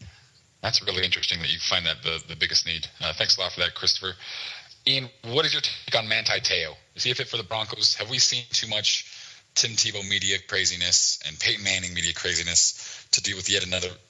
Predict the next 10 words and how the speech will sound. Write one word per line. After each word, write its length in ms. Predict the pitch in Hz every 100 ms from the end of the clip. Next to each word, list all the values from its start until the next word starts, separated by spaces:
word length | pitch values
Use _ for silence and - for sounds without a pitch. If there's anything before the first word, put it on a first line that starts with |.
| _ _ _ _ _ _ - -
offseason 480 | 101 95 - 92 87
of 100 | 78
being 160 | 87 82
the 220 | 78 87
story 340 | - 90 85
of 60 | 82
the 80 | 80
N 80 | 80
F 160 | 78
L? 180 | 82 85